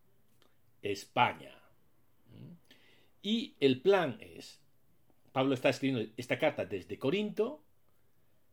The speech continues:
"Me voy a Roma".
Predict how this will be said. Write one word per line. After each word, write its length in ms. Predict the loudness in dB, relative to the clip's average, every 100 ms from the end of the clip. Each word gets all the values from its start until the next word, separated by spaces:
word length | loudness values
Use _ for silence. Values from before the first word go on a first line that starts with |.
| _
"Me 240 | -6 -2 2
voy 340 | 4 2 0 -16 _ _ _ _ _ _ -20 _ _ _ _
a 120 | -8 -4
Roma". 580 | 4 6 6 2 -4